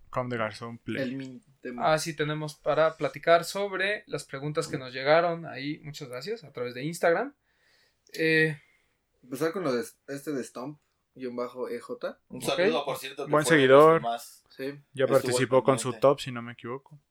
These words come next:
Speaker 2: Eh,
Speaker 4: Ujú.
Speaker 2: dice, felicidades por su programa y por su nuevo estudio. ¿Qué, qué proyectos vienen para este veinte veinte?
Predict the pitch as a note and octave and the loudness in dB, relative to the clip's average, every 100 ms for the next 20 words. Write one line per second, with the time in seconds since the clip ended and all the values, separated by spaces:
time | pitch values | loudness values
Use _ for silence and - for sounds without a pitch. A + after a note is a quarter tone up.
0 | _ _ _ B2+ B2 B2 A#2 B2 B2 B2 | _ _ _ -4 0 0 0 -4 -4 -4
1 | A#2+ B2+ C3+ B2+ - A#2 B2 C#3+ D#3+ D#3+ | -6 -6 -6 -8 -12 -8 -4 -4 -6 -6
2 | D3 - G#2+ A#2 A#2 A#2 A2+ D3 D#3 D#3+ | -6 -6 -10 -10 -12 -12 -8 -6 -4 -6
3 | D3 B2 _ _ C3 B2 - C#3 C#3+ C#3+ | -10 -14 _ _ -20 -20 -12 -6 -6 -4
4 | C#3+ C#3 C#3 B2 B2 B2 B2 B2+ A#2+ A#2 | -8 -6 -6 -6 -6 -6 -10 -10 -8 -10
5 | A2 G#2+ - | -10 -14 -20